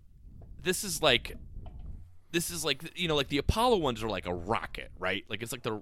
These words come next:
it's like the kind of rocket you would have as, like, a kid you would launch, you know,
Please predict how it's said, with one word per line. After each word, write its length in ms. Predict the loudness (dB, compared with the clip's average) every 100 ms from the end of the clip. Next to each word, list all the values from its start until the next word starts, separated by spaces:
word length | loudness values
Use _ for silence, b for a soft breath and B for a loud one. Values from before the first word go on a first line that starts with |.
| -6
it's 140 | -6
like 120 | -6
the 80 | -8
kind 200 | -2 0
of 180 | 0 0
rocket 360 | 0 0 -4 -8
you 140 | -6
would 120 | -4
have 240 | -2 -4 -4
as, 180 | -8
like, 180 | -10 -10
a 40 | -10
kid 320 | -2 0 0 -6
you 120 | -6
would 140 | -8 -6
launch, 540 | -4 -2 -2 -2 -4 B B B B B
you 140 | -8 -2
know, 300 | -2 -2